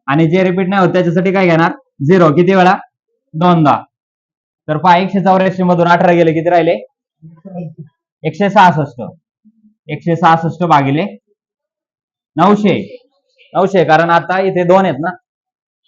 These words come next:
आवर्ती नसलेले दोन आहेत, ठीक आहे. नऊ, नऊशे, तर याला दोन ने भाग जाईल. पहा, दोन ने बे आठी,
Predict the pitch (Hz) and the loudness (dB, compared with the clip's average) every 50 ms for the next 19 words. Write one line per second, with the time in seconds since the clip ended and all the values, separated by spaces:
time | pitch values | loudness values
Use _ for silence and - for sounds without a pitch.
0 | _ _ _ _ _ - 143 156 175 170 165 175 175 190 196 196 175 170 170 175 | _ _ _ _ _ 0 2 2 2 2 2 0 -2 -2 -4 0 0 0 0 2
1 | 180 180 180 175 165 143 135 131 165 156 160 127 113 - _ _ _ _ _ _ | 0 0 0 0 0 -2 -2 -4 -6 -6 -6 -10 -10 -12 _ _ _ _ _ _
2 | _ _ _ _ 131 147 165 170 170 180 190 180 190 202 202 202 180 170 180 - | _ _ _ _ -2 -2 0 0 0 -2 -2 0 0 0 0 0 0 -2 -2 -4
3 | - - _ _ _ _ _ _ _ _ _ - 156 175 180 185 190 185 196 202 | -10 -18 _ _ _ _ _ _ _ _ _ -6 0 0 2 2 2 2 2 2
4 | 208 202 190 185 180 180 190 196 208 208 208 - _ _ _ _ _ _ _ _ | 2 0 0 0 0 0 0 -2 -2 -6 -14 -20 _ _ _ _ _ _ _ _
5 | _ _ _ _ _ _ _ _ _ _ _ _ _ _ _ _ _ _ - _ | _ _ _ _ _ _ _ _ _ _ _ _ _ _ _ _ _ _ -20 _
6 | _ _ _ _ _ _ 156 156 156 151 165 170 175 170 170 165 160 175 175 175 | _ _ _ _ _ _ 0 0 2 2 2 0 0 0 -2 -2 0 2 2 2
7 | 175 165 180 | 2 2 -2